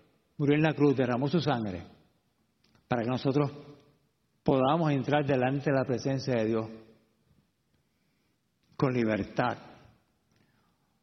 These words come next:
¿Cómo es posible que un Dios santo se fije en alguien como yo? Con tantas faltas, con tantos pecados.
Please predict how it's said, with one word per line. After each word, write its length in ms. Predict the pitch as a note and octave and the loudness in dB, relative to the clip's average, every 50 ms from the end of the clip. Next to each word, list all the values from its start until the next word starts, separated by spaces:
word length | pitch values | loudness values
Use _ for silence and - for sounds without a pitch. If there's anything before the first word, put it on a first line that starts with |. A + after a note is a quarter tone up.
| _ _ _ | _ _ _
¿Cómo 180 | - D3+ D#3+ | 0 2 2
es 60 | E3 | 2
posible 460 | - - D#3+ C#3 - E3+ E3 D#3 D#3 C#3 | 4 2 0 2 4 4 4 4 4 4
que 60 | C#3+ | 2
un 100 | C#3+ C#3 | 2 4
Dios 200 | C#3 D#3 C#3+ - | 4 2 2 2
santo 340 | D#3+ D3+ D#3 D3 - C#3 A#2+ | 2 0 2 2 0 0 0
se 140 | - B2 | 0 0
fije 240 | A2+ - C#3 C#3+ C#3 | 0 2 2 2 2
en 180 | C3+ C3 B2 B2 | 2 0 -2 -2
alguien 480 | B2+ C#3 C#3 C3 B2 A#2+ A#2 A2 G#2 - - _ _ _ _ _ _ _ _ | -4 -4 -4 -6 -6 -8 -8 -10 -12 -14 -20 _ _ _ _ _ _ _ _
como 240 | - C3+ A#2+ A#2+ A#2+ | -6 -4 -2 -2 -2
yo? 220 | C3 C#3+ C3+ A#2+ - - - - _ _ _ _ _ _ _ _ _ _ _ _ _ _ _ _ _ _ _ _ _ _ _ _ _ _ _ _ _ _ _ _ _ _ | -2 -4 -4 -6 -10 -18 -20 -20 _ _ _ _ _ _ _ _ _ _ _ _ _ _ _ _ _ _ _ _ _ _ _ _ _ _ _ _ _ _ _ _ _ _
Con 200 | - G2 F2 F2 | -10 -10 -8 -6
tantas 340 | - G#2 G#2+ - C3 A2 - | -6 -8 -6 -4 -6 -6 -4
faltas, 400 | - B2 B2 A#2+ G#2+ - G2+ D#2+ | -4 -4 -4 -4 -4 -8 -10 -10
con 220 | - F#2 F#2 F2+ | -10 -10 -8 -8
tantos 320 | - G#2+ G2+ G2 - G#2+ | -8 -8 -8 -8 -8 -8
pecados. 480 | - - A2+ G#2+ A#2 A#2 A2+ G#2+ G2+ F2 | -8 -8 -6 -6 -4 -4 -4 -4 -6 -8